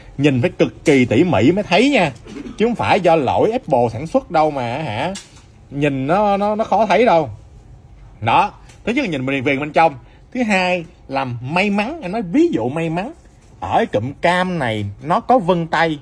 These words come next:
là ai ịnh cái tay vô á, nhưng mà cái này thì không có, không bụi, không vân tay. Rồi, vậy cách thứ ba là làm sao? Test áp suất. Áp suất mà dán lại á,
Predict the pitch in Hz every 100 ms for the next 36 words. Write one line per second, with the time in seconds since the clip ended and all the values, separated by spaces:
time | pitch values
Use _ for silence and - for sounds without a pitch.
0 | - 107 - 151 - 98 101 160 185 220
1 | 175 165 165 160 156 180 185 - - 143
2 | 135 123 180 139 120 113 110 143 165 156
3 | 185 214 - 180 165 127 95 117 160 151
4 | 147 147 147 135 107 - - - - -
5 | 156 143 123 104 - - 127 202 233 180
6 | 165 151 139 156 170 151 - - _ -
7 | 220 - 214 - 247 - _ _ _ -
8 | - - 262 247 262 277 165 131 120 156
9 | 269 233 87 98 147